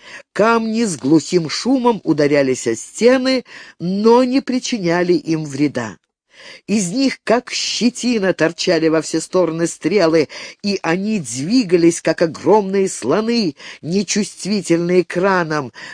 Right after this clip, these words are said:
Даже фаларики были бессильны против них. Они долетали с шипением и дымом, но не могли зажечь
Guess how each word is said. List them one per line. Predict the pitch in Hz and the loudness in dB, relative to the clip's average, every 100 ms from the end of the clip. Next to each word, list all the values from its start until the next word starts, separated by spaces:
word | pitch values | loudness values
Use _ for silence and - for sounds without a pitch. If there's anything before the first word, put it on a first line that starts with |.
| - | -18
Даже | 113 165 190 170 175 185 | 0 2 2 2 2 2
фаларики | - 190 190 202 202 180 151 - 160 151 - _ _ _ | 0 0 2 2 2 2 -2 -2 0 0 -2 _ _ _
были | 135 123 175 160 160 | -10 2 4 6 4
бессильны | 123 147 - - 226 196 170 | 2 -6 -6 -4 -4 -2 -4
против | 143 135 135 127 - | -2 -4 -4 -10 -10
них. | 123 120 - - - | -10 -10 -14 -20 -6
Они | 147 170 202 190 | -2 0 0 0
долетали | 127 170 190 277 247 151 | 2 2 4 2 2 -2
с | |
шипением | - 165 170 180 160 165 156 - | -2 -2 2 2 2 -2 -4 -4
и | 180 | -4
дымом, | 156 214 175 170 139 - - - | 0 -2 0 -2 -2 -12 -18 -2
но | 175 220 | 2 2
не | 226 | 4
могли | 214 202 208 240 | 2 2 2 2
зажечь | 151 214 190 233 196 - | 2 0 2 2 0 -4